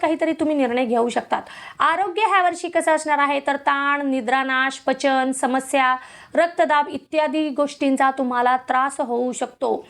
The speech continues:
परंतु ध्यान, निसर्गातील वेळ आणि समुद्र पाणी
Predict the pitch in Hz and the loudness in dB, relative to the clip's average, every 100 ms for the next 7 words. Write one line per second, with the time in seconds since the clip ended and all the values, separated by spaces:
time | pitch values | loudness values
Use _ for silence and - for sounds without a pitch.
0 | - - - 330 370 349 349 254 240 269 | -20 -20 -2 0 0 -2 -2 -2 0 2
1 | 254 254 254 247 233 277 262 254 240 226 | 2 0 -2 -4 -4 -2 -2 -2 -2 2
2 | 247 247 - 240 262 285 339 294 294 294 | 2 2 -2 -4 -2 0 0 0 0 0
3 | 269 262 | 0 -2